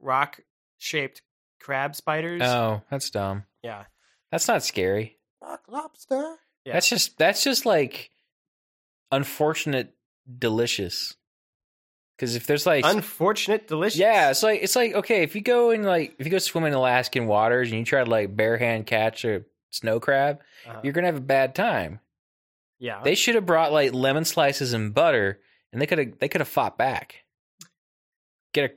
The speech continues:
Speaker 2: claw cracker,
Speaker 1: Yeah.
Speaker 2: you, you're in business on the moon.
Speaker 1: Business on the moon.
Speaker 3: Mm-hmm. This
Speaker 1: So, yeah. Th-,
Speaker 3: So was
Speaker 1: so
Speaker 3: there a
Speaker 1: th-
Speaker 3: good found footage movie and all of that?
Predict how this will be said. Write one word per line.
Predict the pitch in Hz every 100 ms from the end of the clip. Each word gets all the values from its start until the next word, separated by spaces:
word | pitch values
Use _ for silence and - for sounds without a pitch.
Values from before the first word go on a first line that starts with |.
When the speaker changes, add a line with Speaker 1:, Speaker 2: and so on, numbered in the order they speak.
| -
Speaker 2:
claw | - 143 160
cracker, | - 185 190 196
Speaker 1:
Yeah. | 180
Speaker 2:
you, | 139
you're | 131 156
in | 127
business | 143 185 104 - - - _ _ _ _ _ -
on | 139
the | 127
moon. | 117 156 120 80 - _ _
Speaker 1:
Business | 139 139 147 160
on | 151
the | 143
moon. | 139 170 101 101 -
Speaker 3:
Mm-hmm. | 131 131 131 151 _ _ _ _ _ _ -
This | 180 - - _ _ -
Speaker 1:
So, | - - - 180 170 165 160 156 151 - _
yeah. | - 202 147 143
Th-, | 180 - -
Speaker 3:
So | 233
was | 226
Speaker 1:
so | 226 220
Speaker 3:
there |
a | 202
Speaker 1:
th- | 147
Speaker 3:
good | 190 233 -
found | 247 262 254
footage | 262 277 262
movie | 277 277 285 277
and | 208
all | 233 247
of | 262
that? | 262 269 269